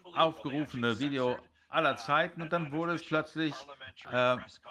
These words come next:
von Vi-, äh, YouTube heruntergenommen, da wurde es zensiert. Also es ist verrückt, also eine Pressekonferenz der Regierung oder, äh,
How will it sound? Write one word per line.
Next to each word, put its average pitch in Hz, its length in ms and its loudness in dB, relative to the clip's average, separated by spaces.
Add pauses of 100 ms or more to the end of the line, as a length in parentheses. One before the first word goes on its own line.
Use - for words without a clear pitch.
(320)
von 151 240 -2
Vi-, 131 160 -6
äh, 113 280 0
YouTube 131 340 -4
heruntergenommen, 117 560 -2
da 139 100 -2
wurde 160 220 -2
es 139 180 -6
zensiert. 131 560 -2
Also 131 200 0
es 127 80 -6
ist - 40 -16
verrückt, 156 420 0
also 135 280 0
eine 135 320 4
Pressekonferenz 185 960 0
der 127 120 4
Regierung 165 460 -4
oder, 131 160 2
äh, 120 320 -4